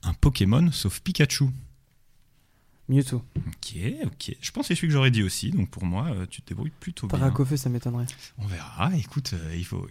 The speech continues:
Speaker 1: il faut essayer, hein.
Speaker 2: Suspense.
Speaker 1: Un joueur de foot français sauf Zidane.
Speaker 2: Djibril Cissé.
Speaker 1: <laughs> Ah oui, ah oui, ah
Speaker 2: C'est
Speaker 1: oui.
Speaker 2: possible.
Speaker 1: Oh, j'adore, oh, j'adore.
Speaker 2: C'est possible, c'est clairement possible.
Speaker 1: Oh, j'adore. Un président de la Cinquième République sauf Macron.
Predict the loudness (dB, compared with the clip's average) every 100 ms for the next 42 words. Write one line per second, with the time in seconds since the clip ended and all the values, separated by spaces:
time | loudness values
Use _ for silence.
0 | -14 -20 -20 -12 -6 -4 -4 -4 -4 -4
1 | -6 -8 -8 -14 -20 _ _ _ _ 0
2 | 2 4 2 0 -4 -2 0 2 0 0
3 | 0 0 0 2 2 2 2 2 2 2
4 | 4 6 6 4 0 _ _ _ _ _
5 | _ _ _ -8 0 2 2 0 -2 -4
6 | -6 0 4 4 4 8 8 10 8 6
7 | 6 6 6 2 4 -2 0 2 6 6
8 | 6 2 2 2 4 4 2 2 2 2
9 | 4 2 4 2 2 -2 -4 0 0 0
10 | -4 -6 -8 -2 0 0 -2 -6 -12 _
11 | -20 -20 -18 -16 -16 -18 -18 -14 -14 -14
12 | -20 -20 -14 -14 -6 -2 0 4 6 6
13 | 6 6 6 2 4 6 6 6 2 0
14 | 0 -2 -4 -2 2 4 4 4 2